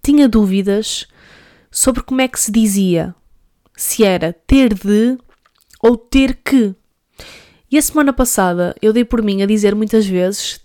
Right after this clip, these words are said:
ter que. E um dos, um dos, uma das partes do episódio em que eu disse isso foi ter, ter que acolher, ter que ter empatia. E depois fui ao Google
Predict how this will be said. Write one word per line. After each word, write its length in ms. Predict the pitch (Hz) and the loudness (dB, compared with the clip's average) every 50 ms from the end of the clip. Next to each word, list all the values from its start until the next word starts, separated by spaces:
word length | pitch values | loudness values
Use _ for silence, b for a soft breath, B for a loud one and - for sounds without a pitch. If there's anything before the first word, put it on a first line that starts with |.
| _ - | _ -2
ter 300 | 262 262 262 262 254 240 | 0 2 2 2 0 -2
que. 440 | - - - 240 233 214 190 180 175 b b b b b b b b b b | -6 -6 -2 0 0 2 0 -2 -4 b b b b b b b b b b
E 180 | - 214 214 247 | -4 0 0 2
um 200 | 262 269 262 262 | 2 2 0 0
dos, 360 | 233 240 233 226 220 - - | 0 0 0 -2 -2 -4 -4
um 180 | - 220 226 220 | -4 -4 -2 -2
dos, 440 | 214 220 214 208 208 196 - - - | -2 -2 -2 -2 -4 -6 -8 -10 -10
uma 320 | - 196 202 202 202 196 | -8 -6 -6 -4 -4 -4
das 200 | 202 202 - - | -4 -6 -6 -6
partes 340 | - - 220 208 - - - | -2 -2 -2 -2 -4 -8 -10
do 80 | - | -10
episódio 400 | 208 - 214 196 185 170 170 185 | -6 -4 -4 -2 -2 -2 -4 -4
em 40 | 190 | -6
que 100 | 196 - | -2 -2
eu 60 | 208 | -2
disse 280 | 190 202 196 - - 226 | -2 -2 -4 -4 -4 -4
isso 180 | 220 - - - | -4 -6 -8 -6
foi 260 | - 190 170 165 B B B B B B B B B _ _ | -4 -4 -4 -4 B B B B B B B B B _ _
ter, 280 | - 254 262 254 233 233 - | 0 2 4 2 2 0 -2
ter 400 | - 240 247 254 247 233 - _ | 0 2 2 2 2 0 -6 _
que 260 | - - 240 247 254 | -2 0 2 2 2
acolher, 840 | - - 220 220 226 - - 214 202 196 196 208 214 214 208 196 202 | 2 0 -2 -2 -4 -4 -4 -4 -2 0 2 2 2 2 2 -2 -6
ter 440 | - _ - 233 233 233 220 - _ - | -12 _ -2 0 0 0 0 -2 _ -4
que 160 | - 233 220 | -4 -4 -4
ter 380 | 226 _ - 220 214 214 208 | -4 _ 0 2 2 2 2
empatia. 760 | 214 208 208 202 - 202 190 - - 202 208 208 208 202 196 - | 0 -2 -4 -4 -4 -6 -6 -6 -6 -6 -2 0 0 0 0 -2
E 60 | 277 277 | -4 -6
depois 280 | - - 220 208 - | -2 -2 -2 -2 0
fui 100 | - 226 | -2 -2
ao 80 | 208 202 | -2 0
Google 380 | 185 190 180 175 175 175 190 | -2 -2 -2 -2 -4 -4 -6